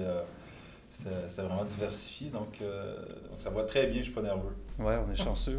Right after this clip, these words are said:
Speaker 2: On a eu Hélène Prévost, on a eu, euh, Philippe Aubert-Gauthier qui s'en vient aussi.
Speaker 1: Ouais, Anne-Françoise Jacques aussi, euh.
Speaker 2: Excellent.
Speaker 1: Ouais.
Speaker 2: Puis, euh,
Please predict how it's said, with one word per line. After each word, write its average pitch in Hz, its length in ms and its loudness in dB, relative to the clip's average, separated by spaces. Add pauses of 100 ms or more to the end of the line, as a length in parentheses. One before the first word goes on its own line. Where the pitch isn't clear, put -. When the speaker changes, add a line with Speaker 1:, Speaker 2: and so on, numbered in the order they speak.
Speaker 2:
On 135 100 4
a 123 40 4
eu 120 180 6
Hélène 123 200 6
Prévost, 127 600 4
on 127 100 4
a 113 40 2
eu, 110 280 2
euh, 110 100 2
Philippe 117 240 -2
Aubert-Gauthier 110 520 4
qui - 80 -6
s'en 107 180 0
vient 113 140 -2
aussi. 107 320 -2
Speaker 1:
Ouais, 104 380 -4
Anne-Françoise 101 540 0
Jacques - 400 2
aussi, 117 520 -6
euh. 117 60 -6 (500)
Speaker 2:
Excellent. 104 500 -6
Speaker 1:
Ouais. 117 220 -8
Speaker 2:
Puis, 113 200 -2
euh, 110 160 0